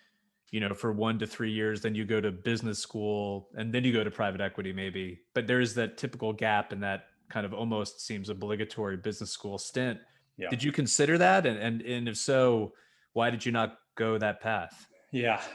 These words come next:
Speaker 2: So the typical path, and again, it's changing over time. It's changed since I did it. Um,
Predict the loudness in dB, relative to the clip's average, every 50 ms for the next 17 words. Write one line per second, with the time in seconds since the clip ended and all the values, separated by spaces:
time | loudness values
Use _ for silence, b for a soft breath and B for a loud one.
0 | -14 -4 2 2 4 4 4 2 0 0 2 2 2 2 2 2 2 2 2 2
1 | 4 4 4 4 4 2 2 2 2 4 4 4 2 2 -2 -2 0 2 4 4
2 | 4 4 4 4 4 4 2 2 2 2 2 0 0 2 2 4 4 4 4 2
3 | 2 0 -2 0 2 2 2 2 0 -2 -4 0 4 4 4 4 4 4 4 4
4 | 2 0 0 -2 0 2 4 6 6 4 2 2 -2 -6 -8 -12